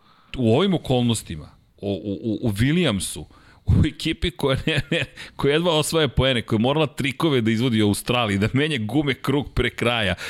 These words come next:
da bi uspela nešto da učini. U timu koji ima Nikolas Latifi, koji usporava i razvoj te ekipe,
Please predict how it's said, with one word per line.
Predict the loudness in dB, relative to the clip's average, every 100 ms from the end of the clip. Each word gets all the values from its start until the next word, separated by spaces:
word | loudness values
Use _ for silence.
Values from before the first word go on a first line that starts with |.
| -12 -2
da | 0
bi | 2 2
uspela | 0 0 0
nešto | 0 -2 0
da | 0
učini. | 2 2 -2 -4 -10 -2
U | -2
timu | 0 2 2
koji | 2 0 0
ima | 0
Nikolas | -2 -2 -2 0
Latifi, | -2 -4 -4 -4
koji | -2 -2
usporava | 0 0 0 0
i |
razvoj | 0 0 0 -2
te | -2
ekipe, | -4 -4 -6 -2 -2